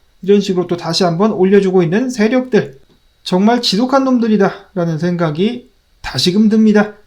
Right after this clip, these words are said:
다음으로는 미국 법무부가 멕시코 마약 카르텔을 급습 천만 달러 상당의 암호화폐를 압수했다라고 밝혔는데요.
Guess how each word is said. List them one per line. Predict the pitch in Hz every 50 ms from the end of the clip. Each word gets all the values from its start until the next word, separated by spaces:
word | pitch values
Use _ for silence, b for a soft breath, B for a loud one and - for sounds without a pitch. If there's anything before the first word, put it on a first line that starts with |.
| _ _ _ _ _ _
다음으로는 | - 208 240 254 269 277 254 202
미국 | 202 247 262 277 226 -
법무부가 | 196 214 247 262 254 247 233 233 208 160 - - - _ _ _
멕시코 | - 160 185 214 214 214 - 254 254 - 226 165
마약 | 151 143 165 214 240 247 -
카르텔을 | - 254 254 254 254 - - 233 220 247 269 254
급습 | - 247 214 - - 190 - - - -
천만 | - - 269 277 285 277 262
달러 | 262 262 254 254
상당의 | 254 247 233 220 220 226 226 180
암호화폐를 | 160 180 208 214 208 208 196 214
압수했다라고 | 202 160 156 190 - - 254 247 240 240 - 214 208 208 220 226
밝혔는데요. | 214 202 190 202 190 185 175 180 202 185 190 226 240 B